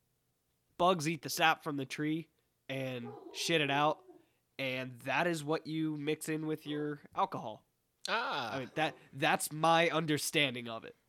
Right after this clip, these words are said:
Speaker 2: Yeah, so
Speaker 1: So
Speaker 2: it's
Speaker 1: who's collecting all this? I don't know, <laughs> but
Speaker 2: some,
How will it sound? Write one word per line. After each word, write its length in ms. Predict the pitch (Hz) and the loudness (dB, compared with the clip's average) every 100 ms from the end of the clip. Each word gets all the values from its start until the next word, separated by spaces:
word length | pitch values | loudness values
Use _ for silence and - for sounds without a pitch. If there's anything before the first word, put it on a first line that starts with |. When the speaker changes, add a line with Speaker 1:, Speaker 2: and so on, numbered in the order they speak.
| _ - | _ -6
Speaker 2:
Yeah, 240 | 117 101 | -4 -2
so 160 | - 110 | -4 -4
Speaker 1:
So 80 | 123 | -4
Speaker 2:
it's 140 | 117 | -4
Speaker 1:
who's 260 | 165 196 - | -2 -2 -2
collecting 640 | - 185 170 175 - 175 | 0 4 6 6 4 4
all 180 | 170 180 | 6 6
this? 220 | 185 214 - | 4 0 -2
I 80 | 139 | -6
don't 360 | 143 135 147 127 | -4 -4 -4 -4
know, 340 | 127 156 226 - - | -4 0 0 -2 -6
<laughs> 260 | - 214 | 2 4
but 160 | 214 - | 6 6
Speaker 2:
some, 220 | - 190 | 8 4